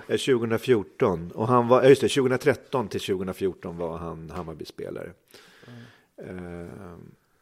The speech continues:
Speaker 2: Ja, men den är ju, som du sa, den är ju väldigt annorlunda, för han berättar ganska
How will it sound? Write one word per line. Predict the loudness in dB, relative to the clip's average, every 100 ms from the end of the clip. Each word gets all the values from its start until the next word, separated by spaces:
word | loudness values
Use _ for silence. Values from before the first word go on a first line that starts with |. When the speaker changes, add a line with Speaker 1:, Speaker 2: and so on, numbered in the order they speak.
| _ _ _ _ _ _ _ _ _ _ _ -2
Speaker 2:
Ja, | 2
men | 4 4
den | 4 4
är | 4 6 10 12 12
ju, |
som | 8 4 2
du | 4
sa, | 8 10 10
den | 8 6
är | 6
ju |
väldigt | 6 6 6 2
annorlunda, | 2 0 2 6 6 6 -2
för | -2
han | -4 -2
berättar | 2 2 0 -4 -2 2 2 2 -2 -14 _ _ _ _ _
ganska | -2 2 2 0 -2 2 2